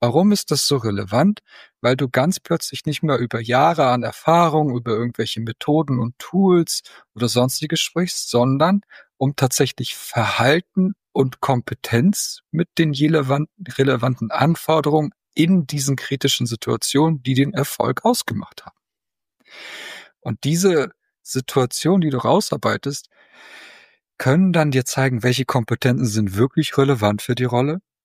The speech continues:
Du kannst super attraktive Stellenanzeigen daraus generieren,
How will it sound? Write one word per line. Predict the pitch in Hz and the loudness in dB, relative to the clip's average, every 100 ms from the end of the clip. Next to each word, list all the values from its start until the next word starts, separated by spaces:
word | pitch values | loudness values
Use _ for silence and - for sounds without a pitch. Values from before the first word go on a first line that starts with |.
| _ _ _ _ _ _ _ _ | _ _ _ _ _ _ _ _
Du | - | -6
kannst | - 127 120 - - | -2 0 0 -4 -8
super | 101 117 180 - 135 - | -2 -2 0 0 0 0
attraktive | 135 - 127 - - 120 117 | -4 -2 -4 -2 -6 -2 -2
Stellenanzeigen | - - 101 110 127 139 - 147 156 156 | -2 0 0 2 0 -2 0 2 2 0
daraus | 147 139 139 151 - | 0 0 0 0 -4
generieren, | - 143 147 147 156 | -2 0 0 0 -2